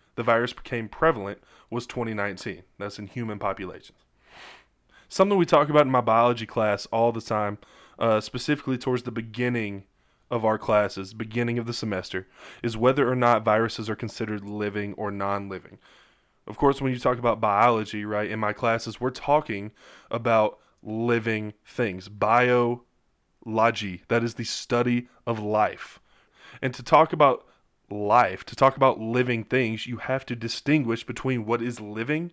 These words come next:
and what is non-living. Now, there are several different characteristics that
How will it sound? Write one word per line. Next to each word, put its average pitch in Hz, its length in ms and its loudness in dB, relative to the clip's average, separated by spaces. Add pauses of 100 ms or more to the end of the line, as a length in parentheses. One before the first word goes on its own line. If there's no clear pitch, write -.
(400)
and 123 160 -2
what 127 220 2
is 123 180 0 (140)
non-living. 113 840 2 (500)
Now, 143 180 4
there 151 160 4
are 170 160 8
several 185 680 0
different 147 420 0
characteristics 127 960 0
that 117 240 -4